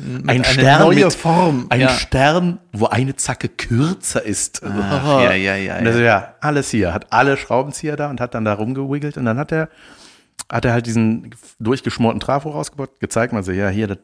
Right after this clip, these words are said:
Speaker 2: das dauert immer ein paar Monate, war das einfach überhitzt, wegen, weil zu alt oder was auch immer. Und er meinte, ja, das Krasse ist halt, dass, äh,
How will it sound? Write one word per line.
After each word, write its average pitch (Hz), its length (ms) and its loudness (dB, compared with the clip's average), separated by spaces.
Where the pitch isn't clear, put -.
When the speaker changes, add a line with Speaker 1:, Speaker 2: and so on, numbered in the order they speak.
Speaker 2:
das - 160 -16
dauert 120 240 -4
immer 120 320 -4
ein 117 140 -16
paar 110 200 -8
Monate, 120 600 -8
war 110 60 -2
das 110 140 -10
einfach 104 220 -4
überhitzt, 98 360 -8
wegen, 113 480 -12
weil 98 260 -8
zu - 80 -8
alt 95 220 -4
oder 101 160 -2
was 101 100 -4
auch 87 100 -6
immer. 104 220 -4
Und 101 460 -4
er 95 80 -8
meinte, 101 240 -4
ja, 139 100 -2
das 92 160 -2
Krasse - 280 -6
ist - 120 -8
halt, 127 160 -4
dass, - 240 -6
äh, 95 220 -6